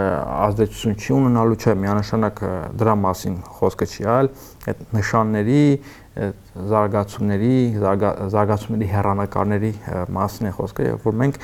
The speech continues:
կեղծ ակնկալիքներ չունենանք։ Առաջին հերթին մեր հարցերը պետք է լուծենք տարածաշրջանի երկրների հետ, Թուրքիայի, Ռուսաստանի հետ մեծամասամբ առաջին հերթին և նաև, ը, Իրանի հետ արդեն երրորդ հերթին։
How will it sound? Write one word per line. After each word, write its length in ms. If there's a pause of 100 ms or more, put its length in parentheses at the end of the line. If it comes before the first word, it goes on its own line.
(240)
կեղծ 400
ակնկալիքներ 680
չունենանք։ 500
Առաջին 440
հերթին 360
մեր 200
հարցերը 500
պետք 200
է 100
լուծենք 300
տարածաշրջանի 680 (100)
երկրների 540
հետ, 160 (100)
Թուրքիայի, 400 (140)
Ռուսաստանի 580 (480)
հետ 240
մեծամասամբ 840
առաջին 400
հերթին 340 (400)
և 160
նաև, 340 (680)
ը, 380 (420)
Իրանի 320
հետ 220 (160)
արդեն 400 (680)
երրորդ 380
հերթին։ 320